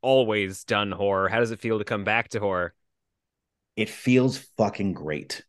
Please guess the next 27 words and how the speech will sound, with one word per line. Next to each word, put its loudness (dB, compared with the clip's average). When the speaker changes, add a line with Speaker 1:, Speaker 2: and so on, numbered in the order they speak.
Speaker 2:
Um, -2
and, -2
and -2
not 4
only 4
to -6
come 0
back 0
to -2
horror, 8
but, 2
um, 4
to -6
come 6
back 6
to 6
a 6
very 6
specific 2
type 0
of 0
horror, 2
but 4
at 6
the -4
same 4
time, 6